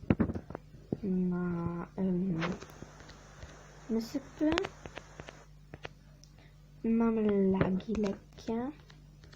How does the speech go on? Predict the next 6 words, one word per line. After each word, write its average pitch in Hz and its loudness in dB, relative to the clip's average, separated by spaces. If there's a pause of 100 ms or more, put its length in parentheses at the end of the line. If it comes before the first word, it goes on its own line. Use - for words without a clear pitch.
(760)
ale 254 0
tak - -6
codziennie 226 2
jestem, 220 -2
więc 214 -4 (1300)
tak. - 2